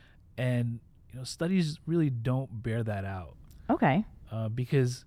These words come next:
Speaker 1: when you, whenever you eat something, your insulin levels shoot up. And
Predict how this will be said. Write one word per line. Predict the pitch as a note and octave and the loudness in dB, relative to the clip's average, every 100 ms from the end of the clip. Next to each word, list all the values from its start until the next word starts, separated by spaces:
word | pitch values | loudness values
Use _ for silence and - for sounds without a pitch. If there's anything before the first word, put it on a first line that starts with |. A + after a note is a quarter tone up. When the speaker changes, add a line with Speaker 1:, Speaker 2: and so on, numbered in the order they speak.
| - | -18
Speaker 1:
when | E3 C#3 D3 | -6 -2 0
you, | D#3 - | -2 -6
whenever | C#3+ E3+ G3+ | -2 2 4
you | G#3 D#3+ | 4 2
eat | G#3 A#3+ | 0 0
something, | - A#2 A#2 G#2+ G#2+ - | 2 0 0 -2 -2 -6
your | C3 | -4
insulin | B2+ C#3 C3+ B2 | -2 -2 0 0
levels | A#2 A#2 | 0 -2
shoot | - A2 | -2 -2
up. | G2+ - - - - - - - | -2 -6 -14 -20 -20 -20 -14 -2
And | B2 A#2+ A#2+ A#2+ | 2 4 2 0